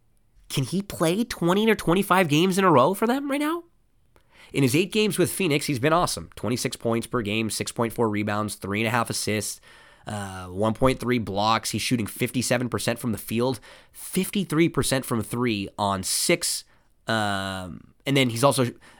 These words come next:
um, shooting six free throw attempts per game. Thirty-seven, or thirty-three minutes. He even played forty minutes on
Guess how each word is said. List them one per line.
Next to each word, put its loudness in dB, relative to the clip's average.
um, -2
shooting 2
six 0
free 0
throw 0
attempts -4
per -8
game. -12
Thirty-seven, 2
or 0
thirty-three 0
minutes. 0
He 0
even 4
played 0
forty 2
minutes 0
on 0